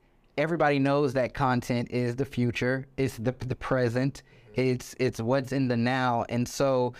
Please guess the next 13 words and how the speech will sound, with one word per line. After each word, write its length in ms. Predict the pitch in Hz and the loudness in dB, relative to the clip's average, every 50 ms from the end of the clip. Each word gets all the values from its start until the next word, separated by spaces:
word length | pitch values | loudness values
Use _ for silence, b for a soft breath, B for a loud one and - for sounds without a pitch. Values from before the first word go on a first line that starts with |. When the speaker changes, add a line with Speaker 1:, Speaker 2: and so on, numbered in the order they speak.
| B B B | B B B
Speaker 1:
when 220 | - 131 131 135 | -2 0 0 0
people 560 | 131 - - 190 196 190 - 190 185 180 165 - | 0 0 0 0 0 0 0 0 0 0 0 0
are 580 | - 147 143 143 139 135 127 123 120 123 123 - _ _ _ _ _ _ _ _ _ _ - | 0 0 2 2 2 2 2 0 -2 -2 -6 -8 _ _ _ _ _ _ _ _ _ _ -2
looking 360 | 117 127 139 143 - 160 143 | 0 0 0 0 0 -2 -2
to 100 | - 160 | 0 0
make 180 | 147 147 143 151 | 0 0 0 -2
a 40 | |
decision, 720 | 139 131 139 131 - - 160 151 127 110 110 101 107 123 - b b b b b b - - | -2 -2 -4 -4 -2 -2 0 0 0 0 -2 -4 -6 -8 -10 b b b b b b -8 -4
um, 600 | 120 120 120 120 117 113 113 110 107 104 104 104 - - | -2 0 0 0 0 2 2 2 2 0 -2 -4 -4 -6
looking 360 | 110 117 143 147 - 151 143 | -2 -2 0 0 0 -2 -4
for 400 | 131 - 151 147 139 135 139 - - | -2 -2 0 0 2 0 0 0 -2
a 80 | 123 117 | -2 -4
service, 800 | - - - 156 160 165 147 123 110 107 101 107 - - - | -4 -4 -2 0 2 2 0 0 0 -2 -2 -4 -8 -14 -20